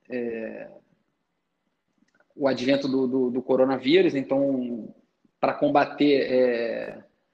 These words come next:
os efeitos aí, ah, o choque de, de, de oferta, né, e de demanda que, que poderia acontecer por conta da,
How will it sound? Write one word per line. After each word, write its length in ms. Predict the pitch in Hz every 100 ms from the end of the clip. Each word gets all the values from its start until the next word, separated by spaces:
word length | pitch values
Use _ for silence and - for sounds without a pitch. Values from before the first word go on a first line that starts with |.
| _ _ _ _ _ _ _ _ _ _ _ _ _ _
os 140 | 139 131
efeitos 500 | 127 139 131 131 127
aí, 500 | 127 131 127 120 117
ah, 680 | 110 104 107 98 98 69 73 65
o 60 |
choque 380 | - 147 139 131
de, 520 | 123 131 123 117 107
de, 380 | 104 120 127 - - _ _
de 120 | 127 131
oferta, 520 | - 143 139 - 127
né, 180 | 123 127
e 60 |
de 100 | 127
demanda 540 | 135 127 135 147 127 120
que, 600 | 127 123 120 113 - - _ _ _ _ _ _ _ _
que 100 | -
poderia 400 | 120 139 135 139
acontecer 560 | 139 139 131 131 139 131
por 220 | - -
conta 260 | 131 123 123
da, 680 | 123 120 117 117 120 120